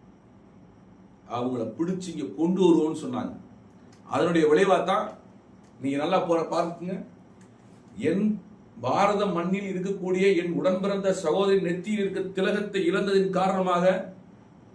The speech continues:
இன்னைக்கு பாகிஸ்தான் உள்ளுக்குள்ளே துண்டாடப்படுகிறது. இன்னைக்கு சிந்து மாகாணம் என்ன சொல்றாங்க,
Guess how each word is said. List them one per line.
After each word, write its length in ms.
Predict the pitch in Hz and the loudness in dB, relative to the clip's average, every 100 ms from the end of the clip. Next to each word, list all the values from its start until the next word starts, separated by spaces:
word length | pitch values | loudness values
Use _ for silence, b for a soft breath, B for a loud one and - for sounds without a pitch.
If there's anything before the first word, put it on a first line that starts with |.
| - - - - | -20 -20 -20 -10
இன்னைக்கு 280 | 135 151 143 | -6 -4 -4
பாகிஸ்தான் 680 | - 170 190 196 185 190 156 | -2 2 2 0 -2 -2 -2
உள்ளுக்குள்ளே 560 | 160 208 208 196 190 | -2 -2 -2 -2 -2
துண்டாடப்படுகிறது. 960 | - 247 262 254 - 196 170 139 - - - - - - - - - - - - | -2 2 4 6 4 0 2 0 -2 -8 -16 -20 -20 -20 -20 -20 -20 -20 -20 -12
இன்னைக்கு 260 | 143 135 | -8 -6
சிந்து 280 | 127 214 214 | -2 2 2
மாகாணம் 420 | 196 190 185 185 | 4 4 4 2
என்ன 160 | 175 185 | 0 -2
சொல்றாங்க, 720 | 180 175 185 190 202 233 269 | -4 -2 0 0 -2 -6 -10